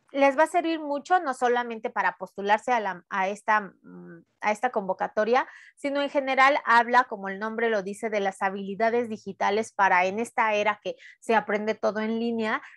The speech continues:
Entonces, ¿qué recomendaciones, qué buenas prácticas pueden tener?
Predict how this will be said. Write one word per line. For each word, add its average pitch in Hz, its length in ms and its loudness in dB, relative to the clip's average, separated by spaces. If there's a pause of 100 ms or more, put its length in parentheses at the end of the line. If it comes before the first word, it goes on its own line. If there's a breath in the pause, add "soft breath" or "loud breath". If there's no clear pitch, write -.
(100)
Entonces, 233 500 -2
¿qué 240 200 2
recomendaciones, 226 920 -4
qué 233 80 -2
buenas 208 420 -2
prácticas 214 560 -4
pueden 208 320 -2
tener? 208 400 0